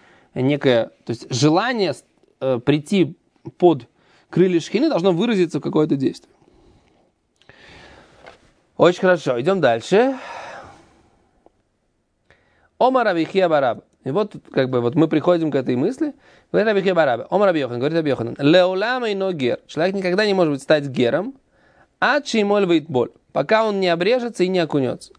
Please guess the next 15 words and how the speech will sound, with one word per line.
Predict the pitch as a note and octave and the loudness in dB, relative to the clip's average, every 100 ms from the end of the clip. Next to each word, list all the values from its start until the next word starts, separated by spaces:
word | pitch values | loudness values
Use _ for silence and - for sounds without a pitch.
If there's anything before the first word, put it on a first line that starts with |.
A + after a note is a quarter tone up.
| _ | _
Говорит, | - B2 A#2+ | -6 -2 0
ну | C3+ | 0
пшита. | D#3+ - D#4 F3 B2 _ _ _ | -2 -2 -4 -4 -14 _ _ _
Очевидная | - B2 - E3 C#4 B3 | -12 -6 -2 -2 -2 -2
вещь. | G3+ C#3 - | -2 -4 -6
Йохид | - D3+ D3 F#3 | 0 0 0 -2
верабим. | E3 B2+ A#2 B2+ C#3 | 0 0 -2 -6 -2
У | |
нас | D#3+ E3 | -2 -2
есть | D3 C#3+ | -4 -2
мнение | C#3+ D3 | 0 2
Раби | C3 B2 | 2 2
Лезера, | C#3+ F#3+ E3+ C#3 _ _ | -2 0 0 -2 _ _
что | - A#2+ | -14 -6
можно | A#2+ A#2 C#3+ | -4 -4 -6